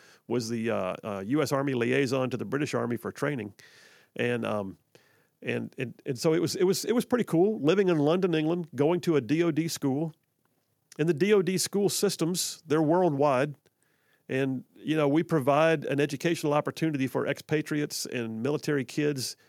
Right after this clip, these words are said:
in foreign countries. Because, you know, if you're a, if you're a kid from Alabama, good luck going to school in Germany at a German school. It's not gonna work very well. So, you know, you, you go to a D O D school.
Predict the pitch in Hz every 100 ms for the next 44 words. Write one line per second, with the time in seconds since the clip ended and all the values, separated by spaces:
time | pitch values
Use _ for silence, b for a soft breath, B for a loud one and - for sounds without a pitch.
0 | - 135 - 143 135 127 139 131 165 170
1 | - b b b - 208 196 233 180 147
2 | 180 - - 202 190 120 b b b b
3 | b b b b b b b - 170 208
4 | 196 - 202 202 165 160 170 143 156 185
5 | 143 127 - 110 117 117 170 180 170 143
6 | 165 143 - 175 170 139 110 107 143 180
7 | 139 120 110 113 139 117 - 202 175 117
8 | 156 135 120 208 - 113 98 95 87 -
9 | 127 120 123 139 123 151 123 127 120 127
10 | 127 110 113 113 117 - 220 226